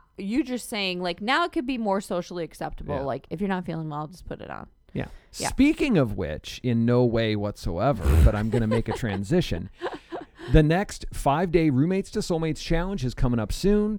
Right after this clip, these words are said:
Speaker 2: Don't miss out. You can sign up now at soulmateschallenge dot com. Whether your marriage is going great or you're really in a bad place or anywhere in between,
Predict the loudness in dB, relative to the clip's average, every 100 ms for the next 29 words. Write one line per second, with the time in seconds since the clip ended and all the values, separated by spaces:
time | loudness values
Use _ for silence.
0 | -4 -4 -4 -8 -4 -2 -2 -2 -6 -6
1 | -10 -6 -6 -6 -4 -4 -2 -6 -8 -10
2 | -10 -14 -6 -4 -2 -4 -6 -8 -4 -4
3 | -6 -8 -8 -6 -6 -8 -12 _ _ -8
4 | -4 -4 -4 -4 -8 -12 -16 -20 -2 0
5 | 2 2 0 -2 -4 -6 -4 0 0 0
6 | 0 0 -2 -6 -20 _ -4 -2 -4 -6
7 | -8 -10 -8 -4 2 4 4 2 0 -2
8 | 2 2 4 0 -4 -8 -8 -2 0 2
9 | 2 2 0 2 2 2 0